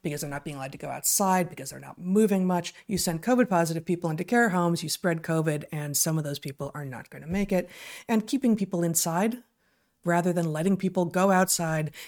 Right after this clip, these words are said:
and be active and be healthy and make do while the sun shines and do all of the things that we're supposed to be doing outside, of course, was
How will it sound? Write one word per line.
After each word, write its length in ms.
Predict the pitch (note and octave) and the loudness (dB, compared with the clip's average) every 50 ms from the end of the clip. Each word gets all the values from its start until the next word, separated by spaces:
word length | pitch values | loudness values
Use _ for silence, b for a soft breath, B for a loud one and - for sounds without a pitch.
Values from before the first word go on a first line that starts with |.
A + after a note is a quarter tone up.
| B B | B B
and 340 | E3+ D3+ C#3+ C#3+ C#3 C3+ - | -6 -6 -6 -6 -8 -6 0
be 160 | - G3+ G#3 F#3+ | 2 6 6 6
active 360 | F3 E3 D#3+ - E3+ D#3 D3 | 6 6 4 2 -2 -2 -2
and 140 | - D#3 - | -4 -2 0
be 140 | F#3 F#3+ | 2 2
healthy 400 | F#3+ F3+ D#3 D#3 D#3 - E3+ D#3 | 4 4 2 0 0 -2 -6 -6
and 360 | - C#3+ D3+ D3 D3 D3+ D3+ D#3 | -6 -8 -8 -8 -8 -8 -6 -4
make 240 | E3+ F#3+ G#3 - | -4 -4 -4 -4
do 200 | - F#3 F3 E3+ | -4 -4 -2 0
while 100 | E3+ E3 | 0 0
the 80 | D#3+ D#3+ | -2 -2
sun 260 | D#3 - E3 D3+ D#3 | -2 -2 -2 -4 -4
shines 460 | D3 - D#3 C#3+ C#3+ C#3+ C#3 C#3 C#3 | -4 -4 -4 -4 -6 -6 -4 -4 -4
and 240 | - - E3 D#3 D3+ | -4 -4 -2 -4 -4
do 160 | C3+ D3 D3 | -4 -4 -4
all 180 | - E3 G3+ A3+ | -2 2 2 4
of 60 | G#3+ | 4
the 80 | F#3+ D#3+ | 2 0
things 240 | - F3 E3 D#3+ D3+ | 0 0 0 0 -2
that 100 | E3+ - | -4 -6
we're 60 | D3+ | -8
supposed 320 | D3 - - F3 F3+ F3 | -8 -4 -2 -2 -2 -2
to 60 | - | -2
be 80 | D#3 D#3 | -6 -6
doing 320 | D#3 D#3 D3 C#3+ C3 C#3 | -6 -8 -8 -8 -10 -12
outside, 600 | C#3 C#3 - - - - F3+ E3 D#3 D3+ D#3 D#3+ B B B B B | -12 -10 -6 -4 -2 0 0 0 -2 -4 -6 -10 B B B B B
of 180 | G3+ D#3+ - | -2 -2 -2
course, 460 | - - F#3+ E3 D#3 D#3 - - - - B B B B B | -2 0 0 0 2 2 2 2 2 0 B B B B B
was 460 | G3+ E3 E3+ E3 D#3 D3+ D3+ D3 - | 0 2 4 4 4 2 0 -2 -4